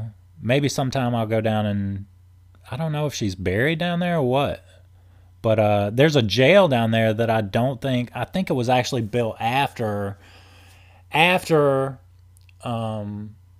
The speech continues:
Lavinia Fisher was hanged, but there are, like, accounts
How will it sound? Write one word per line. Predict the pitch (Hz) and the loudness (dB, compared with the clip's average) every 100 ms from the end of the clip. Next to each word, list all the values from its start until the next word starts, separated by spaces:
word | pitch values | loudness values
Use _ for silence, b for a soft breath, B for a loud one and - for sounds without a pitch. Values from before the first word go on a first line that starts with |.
| - _ _ - _ _ - _ _ - - 120 | -20 _ _ -20 _ _ -20 _ _ -20 -16 -8
Lavinia | 123 131 131 123 | -6 -4 -2 -2
Fisher | 110 147 131 127 | 0 -2 -2 -4
was | 107 98 | -6 -8
hanged, | 123 143 139 101 101 104 b b b b b b b - | -6 -4 -4 -6 -10 -12 b b b b b b b -16
but | 98 151 156 143 127 - - - - - - | -4 2 2 2 0 -6 -16 -20 -20 -20 -14
there | 123 135 127 123 | -8 -4 -2 -2
are, | 117 117 117 113 110 107 104 104 | -4 -4 -2 -2 -2 -2 -4 -2
like, | 110 110 | -2 -2
accounts | 107 92 - 107 117 131 - - | -4 -6 -2 0 0 -4 -8 -16